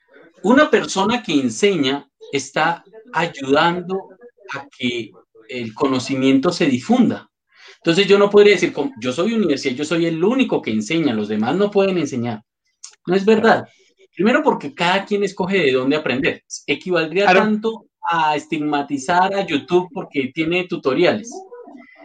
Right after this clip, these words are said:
Speaker 1: Entonces, eh, sería injusto y descompensado el tema. Yo lo que siento es que hoy, primero, las instituciones deberían tener un, un, un tema de cooperación,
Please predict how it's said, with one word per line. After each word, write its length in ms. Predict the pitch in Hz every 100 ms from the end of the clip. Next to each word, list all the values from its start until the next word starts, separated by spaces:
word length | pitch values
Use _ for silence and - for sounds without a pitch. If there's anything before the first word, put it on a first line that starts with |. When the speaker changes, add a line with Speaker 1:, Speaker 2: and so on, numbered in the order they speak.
| - _
Speaker 1:
Entonces, 520 | - 175 196 220 - -
eh, 300 | 120 120 110
sería 600 | - 165 180 214 233 226
injusto 600 | 220 202 - 262 - 247
y 60 | 214
descompensado 720 | 165 - 123 117 107 123 123
el 80 | 135
tema. 180 | 110 95 _ _ _ - _ -
Yo 80 |
lo 120 | 269 311
que 100 | 202
siento 260 | 202 208
es 100 | 220
que 100 | -
hoy, 180 | 208 -
primero, 580 | - 170 208 277 302 -
las 260 | 156 165 175 -
instituciones 720 | 151 170 160 143 - 208 226
deberían 440 | 208 160 143 151
tener 320 | 185 185 190
un, 240 | 196 208 202 -
un, 240 | 175 185
un 100 | 160
tema 300 | 170 185 190
de 200 | 185 160 _
cooperación, 1200 | - 190 180 170 - 156 131 120 - 214 180 113